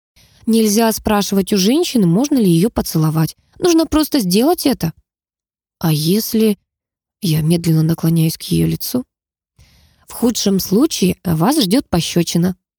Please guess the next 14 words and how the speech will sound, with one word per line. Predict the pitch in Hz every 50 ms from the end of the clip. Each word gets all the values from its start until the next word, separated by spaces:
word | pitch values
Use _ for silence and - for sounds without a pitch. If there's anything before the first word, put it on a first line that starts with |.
| _ _ _ _ _ -
улыбается | 175 165 160 165 160 156 156 185 214 - - - 160
она. | 156 151 151 151 - _ _ _ _ _ _ _ _ _ _ _ _ _ _ _ _ _ _ _ _ -
"О, | - 196 190 190 185 185 180 180 175 165 - -
это | - 247 - 254
же | 240 285 302
больно", | 254 254 302 277 240 240 254 269 254 185 165 - _ _ _ _ _ _ _ _ _ _
замечаю | - 170 175 175 180 170 - - 160 156 147
я. | 147 151 156 151 - _ _ _ _ _ _ _ _ _ _ _ _ _ _ - -
"Вы | 339 349 392 359
не | 294 226
узнаете, | 190 185 220 262 254 202 - 208
пока | 185 190 180 - 240
не | 214 185
попробуете", | - 170 - - 180 185 180 170 170 165 156 - - 165 -